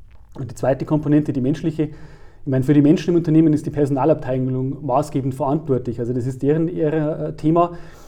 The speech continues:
Und im digitalen Wandel durchleben die Mitarbeiterinnen enorme Veränderungen in noch kürzerer Zeit. Und da muss diese, ähm, digitale Reise muss von H R entsprechend gut begleitet werden.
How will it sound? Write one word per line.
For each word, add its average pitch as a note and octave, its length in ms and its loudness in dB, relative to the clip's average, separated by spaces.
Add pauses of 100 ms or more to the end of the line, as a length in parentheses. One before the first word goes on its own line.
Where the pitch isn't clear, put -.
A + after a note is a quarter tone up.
(140)
Und D3 320 4
im D3 160 -2
digitalen C#3+ 480 2
Wandel E3 280 2
durchleben D3 400 0
die D#3 80 -2
Mitarbeiterinnen D#3 1300 0 (340)
enorme D3 360 4
Veränderungen E3 600 0
in C#3+ 240 -2
noch D3 200 -2
kürzerer D3 440 -4
Zeit. C#3+ 300 -4
Und B2 200 -6
da C3+ 60 -2
muss D3 280 -2
diese, D3 380 -4
ähm, C#3 560 -4
digitale C#3 420 0
Reise E3 380 0 (300)
muss D#3 140 2
von C#3+ 180 0
H C#3 100 0
R C#3+ 240 2
entsprechend C#3 400 -4
gut D3+ 180 -4
begleitet A#2+ 440 -4
werden. A2+ 240 -10